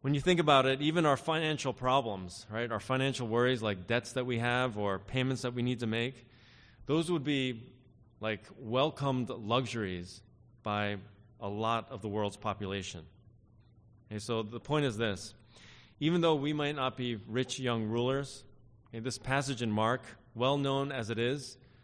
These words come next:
okay, is and has much to say to us today. So back to the text, verse twenty-three.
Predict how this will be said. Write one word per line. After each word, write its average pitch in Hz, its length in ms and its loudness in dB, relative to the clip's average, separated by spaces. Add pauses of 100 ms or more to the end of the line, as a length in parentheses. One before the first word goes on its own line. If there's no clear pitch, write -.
(280)
okay, 107 200 -4
is 131 540 -2 (540)
and 107 120 -2
has 120 360 0
much 113 420 -2 (120)
to 117 100 -6
say 110 260 -2
to 101 200 -4
us 92 360 -6 (160)
today. 101 360 -2 (1080)
So - 140 -6
back 127 320 2
to 131 100 -6
the 113 100 -2
text, 107 440 -4
verse 107 180 -2
twenty-three. 101 600 -4